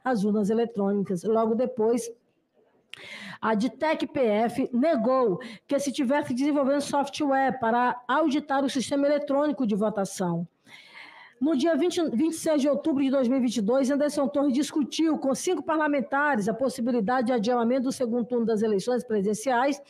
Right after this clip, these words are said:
em virtude da denúncia posteriormente refutada de que teria havido manipulação de propagandas eleitorais via rádio.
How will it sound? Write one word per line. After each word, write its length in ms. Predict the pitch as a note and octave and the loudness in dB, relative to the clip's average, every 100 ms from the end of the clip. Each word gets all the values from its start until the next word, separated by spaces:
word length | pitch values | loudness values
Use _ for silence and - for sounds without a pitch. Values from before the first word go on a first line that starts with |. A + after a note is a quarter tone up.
| - - - - | -16 -14 -12 -2
em 140 | D#4+ | 0
virtude 500 | C#4 D4 - E4+ B3 | 2 0 0 0 0
da 140 | B3+ | 0
denúncia 440 | C4 C4+ C#4 D4 C#4+ | 2 2 2 0 -2
posteriormente 640 | C#4+ C4+ C#4+ C4 C4 C4+ | -2 -2 0 2 0 0
refutada 640 | C#4+ C#4 C#4+ - C4 C#4 G#3+ | 0 -2 -6 -2 0 2 0
de 140 | F#3+ | 0
que 100 | B3+ | -2
teria 340 | A3 C4 A#3+ | 0 0 2
havido 260 | B3 A#3+ A#3+ | 0 0 0
manipulação 760 | A3+ B3 - C#4 C#4 - C4+ C#4 - - - | 0 0 0 -2 -2 0 -2 -2 -6 -16 -6
de 120 | C4 | -6
propagandas 640 | - D4 D4 A#3 D4 C#4+ C4 | -2 0 0 0 0 2 2
eleitorais 580 | C#4 C#4 C4+ B3 C4 | 0 0 0 2 2
via 220 | G#3 C4+ C4+ | 2 2 0
rádio. 560 | G3 A3+ A3 F#3 - | 2 2 2 0 -6